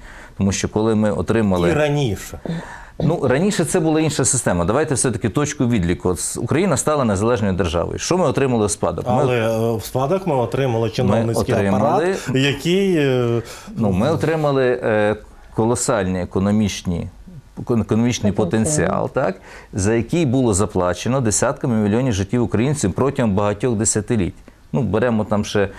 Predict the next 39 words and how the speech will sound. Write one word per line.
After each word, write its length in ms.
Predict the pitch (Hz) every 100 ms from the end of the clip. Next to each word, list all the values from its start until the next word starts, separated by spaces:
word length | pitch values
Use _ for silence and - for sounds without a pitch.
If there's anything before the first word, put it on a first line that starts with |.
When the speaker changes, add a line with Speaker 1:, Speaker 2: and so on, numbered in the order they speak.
| - - -
Speaker 1:
і 160 | 123 107
від, 220 | 101 -
е, 580 | 107 98 101 98 98 98
жовтневого 500 | 92 107 127 110 98
перевороту, 640 | 101 104 107 127 156 147
так 160 | 123 127
званої 340 | 113 127 123
Speaker 2:
І 40 | 120
Speaker 1:
революції, 420 | - 120 131 113
Speaker 2:
раніше. 180 | 117 -
Speaker 1:
і 60 | 131
раніше, 540 | 127 113 87 - -
так. 160 | - - - - - - - - _ -
І 80 | 131
ось 160 | 165
коли 180 | - 185
ми 120 | 202
це 160 | 196 196
отримали, 520 | 185 196 233 214 156
станом 380 | - 180 175 165
на 80 | 156
сьогодні 440 | - 151 127 95
ми 160 | 120 139
бачимо, 460 | 127 113 - 90
що 160 | 92 -
в 60 | 117
нас 260 | 123 -
за 80 | 110
різними 360 | 131 104 107 107
оцінками 580 | 104 139 117 107 98
в 40 | 90
районі 380 | 110 127 117 98
плюс-мінус 600 | 113 120 - 120 98 87
десяти 440 | 113 104 117 143
відсотків 520 | 110 95 123 101 -
залишилося 640 | 78 98 101 - 98 90 90
підприємство 520 | 90 85 120 110 98
власності 420 | 98 104 98 -
держави. 480 | 90 87 82 85 92